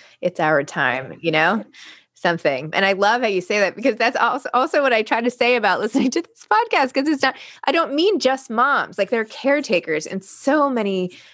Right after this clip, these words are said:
ways, shape, and form. And not that you even have to be a caretaker, but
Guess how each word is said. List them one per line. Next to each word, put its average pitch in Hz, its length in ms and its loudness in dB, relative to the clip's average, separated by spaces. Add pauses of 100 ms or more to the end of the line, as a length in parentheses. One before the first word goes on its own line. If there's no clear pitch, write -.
(120)
ways, 220 320 0
shape, 190 240 -2
and 175 100 -10
form. 202 180 2
And 208 100 0
not 226 160 2
that 190 80 0
you 185 80 0
even 180 180 -4
have 156 160 -2
to 151 60 -14
be 147 100 0
a 156 60 -2
caretaker, 185 500 0
but 190 200 -2